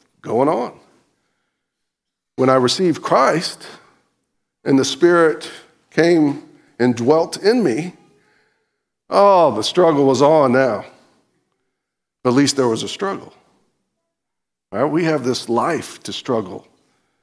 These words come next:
That's why we don't have to figure it all out. We don't have to, we just have to be faithful. We just have to trust.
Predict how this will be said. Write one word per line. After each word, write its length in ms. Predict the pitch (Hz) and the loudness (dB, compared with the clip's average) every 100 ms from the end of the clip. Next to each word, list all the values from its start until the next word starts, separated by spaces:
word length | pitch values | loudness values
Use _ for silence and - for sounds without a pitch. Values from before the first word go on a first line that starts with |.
| _ _ | _ _
That's 160 | - 131 | -8 0
why 240 | 147 131 123 - - - | 2 2 0 -8 -14 -2
we 80 | 160 | 0
don't 120 | 165 | 2
have 160 | 147 | 0
to 80 | - | -2
figure 320 | - 170 165 120 | -2 -2 0 0
it 80 | |
all 180 | 110 110 | -2 0
out. 180 | 113 147 | 0 0
We 100 | 156 | 0
don't 160 | 156 127 | -2 -4
have 160 | 127 | -4
to, 100 | 131 | -4
we 100 | 127 | -6
just 200 | 151 147 | -6 -4
have 180 | 143 120 | -4 -6
to 80 | 110 | -6
be 120 | 131 | -8
faithful. 520 | 127 180 190 - - _ _ _ _ _ _ 160 | -8 -10 -12 -14 -20 _ _ _ _ _ _ -8
We 80 | |
just 180 | 165 170 | -4 -4
have 180 | 113 - | -4 -6
to 100 | - | -8
trust. 600 | - 208 160 - - _ | -14 -12 -12 -16 -20 _